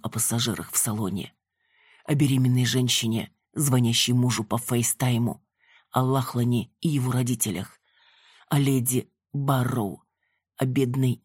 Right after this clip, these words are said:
Джинни — и бросившем ее женихе. Мой палец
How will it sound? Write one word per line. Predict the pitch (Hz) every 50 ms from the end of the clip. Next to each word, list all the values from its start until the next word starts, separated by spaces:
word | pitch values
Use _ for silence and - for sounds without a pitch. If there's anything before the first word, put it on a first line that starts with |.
| _ -
Джинни — | 147 131 135 139 156 160 151 139 131 123 87 - - _ _ _ _ _ _ _ -
и | 160
бросившем | 147 123 127 123 117 - - 120 - - 120 120
ее | 120 117 117 123
женихе. | 120 123 123 135 131 127 - - 139 127 - - _ _ _ _ _ _ _ _ _ _ _ -
Мой | 165 151 135 127
палец | - _ - 151 139 117 117 - - - -